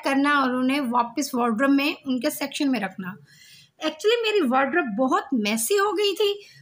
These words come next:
बहुत नए पुराने कपड़े इकट्ठे हुए थे, तो मैंने सोचा क्यों ना बच्चों के कपड़े, मैं जो नए बच्चों के ड्रेसेस हैं वो सारे मैं समेट के पैक करके रख दूँ।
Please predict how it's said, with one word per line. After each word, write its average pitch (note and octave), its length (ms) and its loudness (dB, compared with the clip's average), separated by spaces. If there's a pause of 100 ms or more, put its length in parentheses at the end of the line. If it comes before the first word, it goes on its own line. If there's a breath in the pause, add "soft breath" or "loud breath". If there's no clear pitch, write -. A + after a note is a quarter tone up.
(240 loud breath)
बहुत C#4+ 380 0 (260)
नए D#4+ 320 2
पुराने D#4+ 380 0
कपड़े D4 320 -4
इकट्ठे D#4+ 320 -4
हुए F#4+ 200 0
थे, F4+ 120 -2
तो E4+ 100 -4
मैंने D4+ 220 0
सोचा D4 440 0
क्यों D#4+ 240 0
ना E4 120 2 (120)
बच्चों A3+ 360 -2
के A#4 100 -2
कपड़े, F4 420 -4 (500 soft breath)
मैं D4+ 240 2 (100)
जो C4 160 2
नए B3+ 320 2
बच्चों G4+ 340 -2
के F4 80 0
ड्रेसेस B3+ 460 0
हैं F4 80 2
वो D#4+ 160 2
सारे C4+ 320 2
मैं D#4+ 160 2 (380 loud breath)
समेट C#4 460 0
के D#4 100 0
पैक C#4+ 300 -2
करके A3+ 260 -2
रख G3+ 220 -10
दूँ। F#3 160 -14